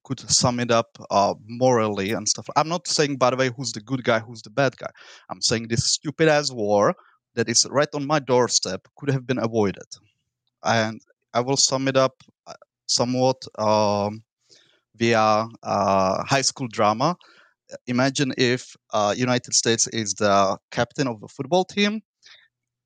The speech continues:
E U is the cheerleader, bloody, uh, Russia is, is, um, Russia is a bully,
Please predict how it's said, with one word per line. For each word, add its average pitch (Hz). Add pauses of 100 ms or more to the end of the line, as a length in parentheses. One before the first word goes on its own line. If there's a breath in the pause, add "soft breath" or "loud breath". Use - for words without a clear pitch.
E 139
U 139
is 117
the 113
cheerleader, 190 (1600 soft breath)
bloody, 131 (380)
uh, 113
Russia 131
is, 117
is, -
um, 104 (440)
Russia 117
is 113
a 110
bully, 170